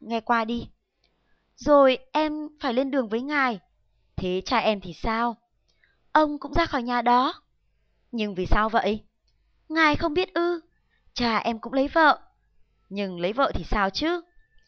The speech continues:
"Vì rằng em không thể gọi cô gái, gái đó là mẹ được. Cô gái đó trẻ hơn em vài tuổi, mà lại là gái nhảy trên bàn ấy."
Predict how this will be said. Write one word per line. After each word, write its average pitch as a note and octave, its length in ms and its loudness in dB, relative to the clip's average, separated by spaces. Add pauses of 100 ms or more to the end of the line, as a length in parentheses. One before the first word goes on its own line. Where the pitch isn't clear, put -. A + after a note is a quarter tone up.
(540)
"Vì C4+ 220 -2
rằng C4+ 440 2 (800)
em D#4+ 260 2
không F4 200 -4
thể E4+ 140 2
gọi D4 180 4
cô E4 120 -2
gái, C#4+ 360 0
gái C4+ 200 4
đó C4+ 180 4
là E4 100 0
mẹ C4 300 -2
được. C4 220 0 (1040)
Cô F4+ 140 8
gái D4+ 180 4
đó C#4 140 4
trẻ B3+ 260 2
hơn C#4 160 0
em C#4 220 -4
vài C4+ 220 2
tuổi, B3 380 0 (580)
mà C#4+ 260 2
lại G#3 180 0
là A3 260 0
gái G#3+ 160 -4
nhảy D4 180 2
trên C#4 220 -6
bàn C4+ 220 0
ấy." F4 260 -2